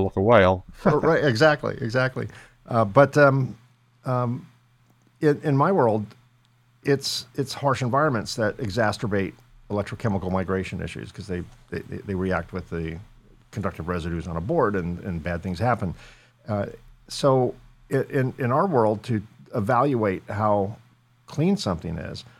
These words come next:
Speaker 2: we have to actually test it in harsh conditions because it,
Speaker 1: Uh-huh.
Speaker 2: it, it seems clean until it's in a harsh condition. And then all of a sudden,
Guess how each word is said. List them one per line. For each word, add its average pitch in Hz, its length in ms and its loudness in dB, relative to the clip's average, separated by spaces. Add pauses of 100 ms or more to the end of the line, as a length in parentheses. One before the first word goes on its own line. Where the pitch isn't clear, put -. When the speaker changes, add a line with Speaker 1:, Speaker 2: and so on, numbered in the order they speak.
(400)
Speaker 2:
we 135 180 2
have 135 240 2
to - 160 -6
actually 110 480 -2
test - 380 -4
it 104 160 -2 (520)
in 135 140 4
harsh 127 340 0
conditions - 720 -2 (520)
because 120 300 0
it, 117 140 0
Speaker 1:
Uh-huh. 104 320 4 (640)
Speaker 2:
it, 151 240 2
it 139 180 2
seems 220 380 2
clean 120 480 2 (280)
until 143 320 4
it's 131 120 0
in 131 100 2
a 113 80 2
harsh 123 260 -2
condition. 117 480 -2
And 104 100 -2
then 135 120 0
all 120 140 4
of 104 100 0
a 101 60 0
sudden, 98 440 -2